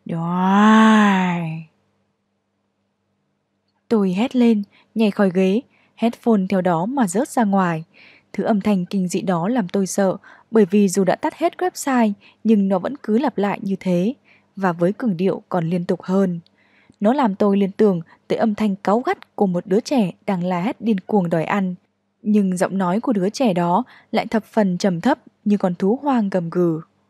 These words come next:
Tôi quay mặt, run sợ nhìn thằng bạn cũng là du học sinh Việt Nam, lắp bắp.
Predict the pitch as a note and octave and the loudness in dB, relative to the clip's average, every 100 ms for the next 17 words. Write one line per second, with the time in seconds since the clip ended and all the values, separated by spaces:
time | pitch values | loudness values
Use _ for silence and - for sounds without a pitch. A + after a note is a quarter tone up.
0 | _ _ _ _ _ _ _ _ _ - | _ _ _ _ _ _ _ _ _ 0
1 | G#3+ F#3+ F3+ G3 F#3 F#3+ - _ _ - | 2 2 2 0 2 -2 -4 _ _ -6
2 | A#3+ B3 A#3 G#3+ G3+ G3+ G3+ F3+ F3+ F#3 | 0 0 2 0 2 0 0 -2 -2 -4
3 | - - G3+ C4+ A3 G3 G3 E3+ - G3+ | -6 -2 -2 0 -2 -2 -4 -6 -4 -2
4 | F#3 E3+ F#3 G3+ F3+ - - G3+ G#3 - | -2 -4 -2 -4 -4 -10 -10 -6 -6 -4
5 | A3+ | -6